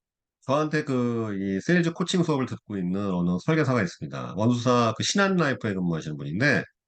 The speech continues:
이 신입 설계사, 이, 위촉된 지 이제야 사, 사 개월, 십일월 달에 위촉됐나요? 그래서 사, 오 개월 됐어요. 근데 이제 쓰리 더블유를 진행을 합니다. 여러분들 그, 음, 생보 쓰리 더블유 되게 어렵죠? 그렇죠? 음,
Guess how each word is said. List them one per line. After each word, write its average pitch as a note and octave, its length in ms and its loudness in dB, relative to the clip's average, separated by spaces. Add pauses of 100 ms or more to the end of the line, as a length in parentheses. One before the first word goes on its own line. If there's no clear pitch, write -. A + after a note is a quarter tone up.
(380)
이 C#3 340 0
신입 F#3+ 260 -2
설계사, A2 480 0
이, B2+ 80 0 (160)
위촉된 E3 500 2
지 D3+ 300 -2
이제야 B2 320 -2
사, D#3 300 -2 (220)
사 D#3 220 -2
개월, D3+ 240 -2
십일월 F#3+ 300 0
달에 D#3 160 -2
위촉됐나요? G#2 520 -4
그래서 A#2+ 300 0 (500)
사, D#3+ 100 0
오 E3+ 80 -2
개월 D#3+ 180 -2
됐어요. G2 420 -4
근데 G2 180 -2
이제 G2+ 120 -2
쓰리 A3 240 2
더블유를 B2 540 4 (300)
진행을 A2+ 340 -2
합니다. C#2+ 420 -8 (840)
여러분들 F#2 300 -6
그, D2+ 340 -6 (100)
음, F2+ 200 -6 (360)
생보 G#3+ 340 -2
쓰리 E3 220 0
더블유 A#2 220 0
되게 G2 180 0
어렵죠? D#2+ 600 -4 (140)
그렇죠? - 400 -8 (220)
음, D#2+ 280 -14